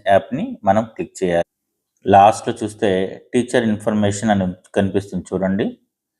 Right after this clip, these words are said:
ఈ టీచర్ ఇన్ఫర్మేషన్ దీన్ని క్లిక్ చేయాలి. క్లిక్ చేసిన తర్వాత date of birth టాప్‌లో కనిపిస్తుంది చూడండి. Date of birth కనిపిస్తుంది, date of appointment, present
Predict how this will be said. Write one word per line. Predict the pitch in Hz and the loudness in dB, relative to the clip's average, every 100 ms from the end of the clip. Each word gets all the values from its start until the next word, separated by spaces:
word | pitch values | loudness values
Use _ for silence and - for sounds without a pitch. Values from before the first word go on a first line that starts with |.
| _ _ | _ _
ఈ | - 98 | 0 2
టీచర్ | 104 110 123 | 2 2 2
ఇన్ఫర్మేషన్ | 107 98 - 92 90 90 127 175 - 98 | 0 -2 -2 -2 -2 -4 -6 -8 -12 -2
దీన్ని | 107 98 | 0 0
క్లిక్ | 90 85 - - | -2 -8 -12 -8
చేయాలి. | 85 82 - | -6 -6 -12
క్లిక్ | - _ _ _ _ _ _ _ _ - 104 | -20 _ _ _ _ _ _ _ _ -8 0
చేసిన | 107 110 | 2 2
తర్వాత | 101 101 98 98 113 101 95 95 90 | 4 6 6 6 6 6 6 4 2
date | 104 113 | 4 4
of | 104 | 4
birth | 104 104 - 92 - - - | 2 2 2 2 0 -6 2
టాప్‌లో | 98 - 98 | 2 4 2
కనిపిస్తుంది | 101 92 92 - 90 92 | 0 -2 -4 -4 -4 -4
చూడండి. | - 92 92 107 196 - - - - _ _ 98 | -2 -2 2 0 0 -6 -20 -20 -20 _ _ 4
Date | 107 | 6
of | 113 | 6
birth | 104 104 | 4 2
కనిపిస్తుంది, | - 104 107 104 107 104 139 143 | 2 2 2 -2 0 0 -2 0
date | 104 107 110 | 2 4 4
of | 107 | 4
appointment, | 95 107 104 104 101 110 | 4 4 4 2 0 2
present | 156 - - 107 104 113 | 0 -2 0 2 4 2